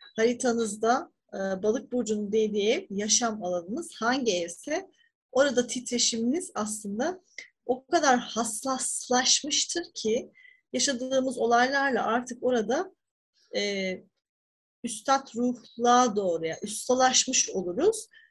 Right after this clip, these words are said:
ve, e, ya da, e, yaşattığı olaylarla Balık burcu o evde bizim bu hale gelmemizi bekler.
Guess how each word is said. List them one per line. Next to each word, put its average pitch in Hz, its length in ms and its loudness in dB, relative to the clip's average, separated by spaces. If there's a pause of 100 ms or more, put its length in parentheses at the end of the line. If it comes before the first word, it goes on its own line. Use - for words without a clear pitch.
(200)
ve, 214 300 -2
e, 214 480 0
ya 247 220 2
da, 233 200 4 (320)
e, 208 100 -4
yaşattığı 254 1080 0
olaylarla 277 760 4
Balık 247 400 0
burcu 214 400 0
o 294 180 2
evde 220 480 0 (280)
bizim 247 400 -2
bu 311 180 -2
hale 285 240 4
gelmemizi 233 600 2
bekler. 185 540 -6